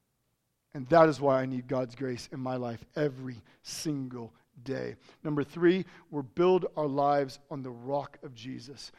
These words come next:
So when he returns, we have joy and confidence that we'll be with him. Do you know that? We are not to look forward to the day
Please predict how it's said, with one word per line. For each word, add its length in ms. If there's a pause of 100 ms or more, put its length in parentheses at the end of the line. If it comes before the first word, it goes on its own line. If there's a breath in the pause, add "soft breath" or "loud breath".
(180 soft breath)
So 180
when 220
he 240
returns, 640 (240 soft breath)
we 100
have 260
joy 520 (280 soft breath)
and 300 (140)
confidence 580
that 80
we'll 160
be 140
with 240
him. 100
Do 100
you 60
know 160
that? 240 (800)
We 120
are 100
not 460
to 100
look 300
forward 300
to 100
the 80
day 360